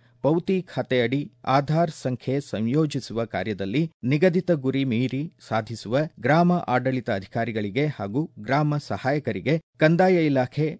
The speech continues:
ಐದು ಕೋಟಿ ರೂಪಾಯಿಗಳ ಪ್ರೋತ್ಸಾಹ ಧನ ನೀಡಲಿದೆ ಎಂದು ಹೇಳಿದರು. ಧಾರವಾಡ ಜಿಲ್ಲೆಯಲ್ಲಿ ಐವತ್ತೆಂಟು ಸಾವಿರದ ಇನ್ನೂರ ಹನ್ನೆರಡು ಪೌತಿ ಖಾತೆಗಳ ಪೈಕಿ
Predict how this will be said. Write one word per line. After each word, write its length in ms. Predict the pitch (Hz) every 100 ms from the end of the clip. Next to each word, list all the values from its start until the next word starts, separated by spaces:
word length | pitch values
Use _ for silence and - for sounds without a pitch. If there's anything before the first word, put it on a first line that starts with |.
| _ _
ಐದು 280 | 139 170 170
ಕೋಟಿ 300 | 143 135 139
ರೂಪಾಯಿಗಳ 520 | 110 107 120 113 113 135
ಪ್ರೋತ್ಸಾಹ 640 | - 104 110 - 151 143 120
ಧನ 180 | - 95
ನೀಡಲಿದೆ 640 | 107 98 131 160 123 104 92
ಎಂದು 300 | 92 - -
ಹೇಳಿದರು. 440 | - 156 131 92 - - _ _ -
ಧಾರವಾಡ 440 | 110 143 175 160
ಜಿಲ್ಲೆಯಲ್ಲಿ 600 | 160 143 131 131 131 160 -
ಐವತ್ತೆಂಟು 560 | 113 135 151 156 143 143
ಸಾವಿರದ 640 | - 104 110 110 104 135 -
ಇನ್ನೂರ 360 | 120 143 160 151
ಹನ್ನೆರಡು 520 | 117 101 110 107 143
ಪೌತಿ 480 | - 98 127 - 147
ಖಾತೆಗಳ 460 | - 98 117 101
ಪೈಕಿ 440 | 98 85 92 151